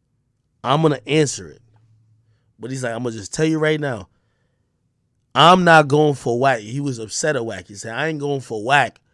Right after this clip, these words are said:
trying to s-, label this nigga as a civilian when this nigga was literally on some gang shit with us." That's what Shotty said.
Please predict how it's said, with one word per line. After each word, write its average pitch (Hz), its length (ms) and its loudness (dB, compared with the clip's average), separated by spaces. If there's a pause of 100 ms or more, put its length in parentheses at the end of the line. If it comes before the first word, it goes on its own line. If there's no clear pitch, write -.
(600)
trying 156 380 2
to 135 120 -12
s-, - 320 -10
label 160 380 0
this 151 180 -4
nigga 143 300 -2
as 117 380 -8 (120)
a 123 200 -8
civilian 120 840 -2 (440)
when 135 220 -2
this 123 280 -8
nigga 147 500 0 (240)
was 101 320 -12
literally 151 680 2 (540)
on 151 260 8
some 127 320 -4
gang 127 320 -2
shit - 240 -14
with 82 160 -20
us." - 300 -20 (420)
That's 143 260 -2
what 123 240 -8 (680)
Shotty 143 680 4
said. - 400 -10